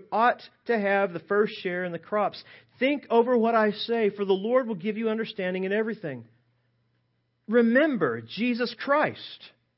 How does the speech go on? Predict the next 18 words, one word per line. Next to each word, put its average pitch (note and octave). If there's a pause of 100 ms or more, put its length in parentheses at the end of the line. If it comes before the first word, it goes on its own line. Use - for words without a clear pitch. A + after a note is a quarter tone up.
(240)
risen D4+
from D4+
the C#4
dead, C#4+ (340)
the A#3+
offspring C#4
of D#3+
David, C4
as E3 (140)
preached D#4
in F#3+
my D#3
gospel, G3 (320)
for G#3+
which C#4+
I B3
am C4
suffering, E3+